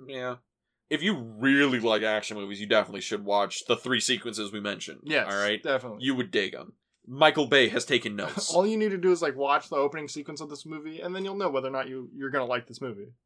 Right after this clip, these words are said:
Speaker 1: True, true.
Speaker 2: I think,
Speaker 1: Um,
Speaker 2: uh, you
Speaker 1: yeah.
Speaker 2: know, we may have not given the movie enough credit where, like, the themes and, like, the commentary it's doing.
Speaker 1: I mean, we did, we did mention there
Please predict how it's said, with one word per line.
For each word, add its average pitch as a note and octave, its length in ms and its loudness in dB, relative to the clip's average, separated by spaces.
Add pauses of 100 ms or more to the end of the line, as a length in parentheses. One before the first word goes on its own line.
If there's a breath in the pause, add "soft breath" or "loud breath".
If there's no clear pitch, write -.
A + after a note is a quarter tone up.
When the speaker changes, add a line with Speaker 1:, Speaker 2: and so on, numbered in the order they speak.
(200)
Speaker 1:
True, B2 240 4 (240)
true. A2 220 -4 (840)
Speaker 2:
I C3+ 180 4
think, D3 220 -2
Speaker 1:
Um, A3+ 60 0
Speaker 2:
uh, E3+ 300 4
you B2 100 -4
Speaker 1:
yeah. C#3+ 60 -2
Speaker 2:
know, C#3 400 2
we D3+ 140 -8
may E3 220 -2
have E3+ 100 -2
not E3 160 0
given E3 220 -6
the D3 60 -4
movie D3 240 -4
enough C3 180 -4
credit B2+ 460 -4 (180)
where, B2+ 460 0
like, B2+ 220 -2
the B2+ 100 -6
themes D3 600 -6
and, D3 100 -10
like, B2+ 140 -6
the A#2+ 80 -12
commentary C3+ 720 -2
it's C3+ 120 -6
doing. C#3 640 -8 (460)
Speaker 1:
I F3 60 2
mean, G#3 240 -4
we D#3+ 120 -4
did, C3+ 360 2
we B2+ 120 -4
did F3+ 160 4
mention A#2 340 0
there G#2+ 180 -2